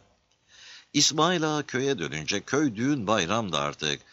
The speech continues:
Her evin bir acı ot kokusuyla tezek yanan ocağından kızartılmış keklik kokusu geliyor, köyün içini yağlı bir koku dolduruyor, havadaki kar ve göl kokusuna karışıyordu.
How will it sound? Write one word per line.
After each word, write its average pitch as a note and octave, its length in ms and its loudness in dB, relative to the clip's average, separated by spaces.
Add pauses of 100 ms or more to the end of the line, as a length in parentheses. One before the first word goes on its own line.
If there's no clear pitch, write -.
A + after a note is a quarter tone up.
(160)
Her E3 220 8
evin C3 400 0
bir B2 300 0
acı A#2 220 0
ot B2 200 -2
kokusuyla F#2+ 540 -2
tezek A2+ 420 0
yanan G2 260 0
ocağından E2 600 -2
kızartılmış B2 800 -2
keklik A#2 480 -4
kokusu G#2+ 340 -4
geliyor, F#2 460 2 (300)
köyün E3 280 4
içini D3 360 0
yağlı B2 380 2
bir B2 140 0
koku G#2 340 -4
dolduruyor, G2 600 2 (240)
havadaki C#3 520 2
kar C3+ 380 2
ve B2+ 80 2
göl A#2 320 2
kokusuna G2 520 -2
karışıyordu. D#2 840 -2